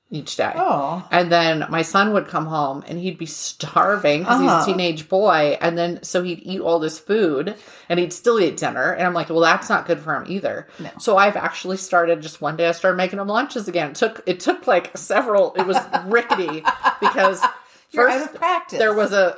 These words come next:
Speaker 1: not for me, for them to remember they had lunches.
Speaker 2: Ah.
Speaker 1: So then I'd come down and the lunch is still sitting in the freezer, at least for one of them, you know, and, or the fridge.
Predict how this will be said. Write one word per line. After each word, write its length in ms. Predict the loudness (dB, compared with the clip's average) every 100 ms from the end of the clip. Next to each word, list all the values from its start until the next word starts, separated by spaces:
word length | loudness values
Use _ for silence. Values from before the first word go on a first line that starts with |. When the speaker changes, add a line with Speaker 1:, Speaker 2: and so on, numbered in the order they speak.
| -8 -10
Speaker 1:
not 400 | 0 2 2 2
for 140 | 0
me, 480 | 0 -2 0 0 -2
for 160 | -2 0
them 160 | 0
to 120 | 0
remember 520 | -2 0 2 2 2 2
they 140 | 2
had 240 | 2 2
lunches. 720 | 2 2 0 -4 -6 -10 -14 -12
Speaker 2:
Ah. 320 | -10 -8 -8
Speaker 1:
So 200 | 0 2
then 100 | 4
I'd 180 | 2 0
come 200 | 0 2
down 220 | 2 2
and 80 | 2
the 80 | 0
lunch 280 | 0 0 -2
is 40 | -10
still 220 | -4 -2
sitting 220 | -2 -2
in 40 | -2
the 100 | 0
freezer, 300 | 0 2 2
at 60 |
least 200 | 0 -2
for 160 | -2 0
one 220 | 2 2
of 100 | 2
them, 260 | 0 -2 -2
you 80 | -2
know, 280 | 0 2
and, 240 | 0 -2 -10 -8 0
or 220 | 0 2
the 100 | -4
fridge. 460 | 0 -2 -2 -8